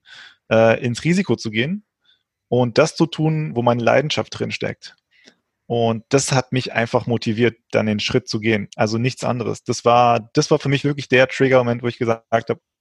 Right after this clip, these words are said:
äh, okay, ich kündige und mache mein eigenes Ding. Und bis heute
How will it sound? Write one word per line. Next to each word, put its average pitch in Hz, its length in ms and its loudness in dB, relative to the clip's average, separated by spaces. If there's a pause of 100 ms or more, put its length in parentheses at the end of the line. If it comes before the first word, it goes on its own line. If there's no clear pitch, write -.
äh, 120 400 0
okay, 113 340 -4
ich - 140 -6
kündige 175 480 0 (880)
und 127 180 0
mache 123 120 2
mein 117 100 2
eigenes 110 280 -2
Ding. 110 280 -8 (320)
Und 139 340 -4
bis 143 160 -2
heute 131 540 2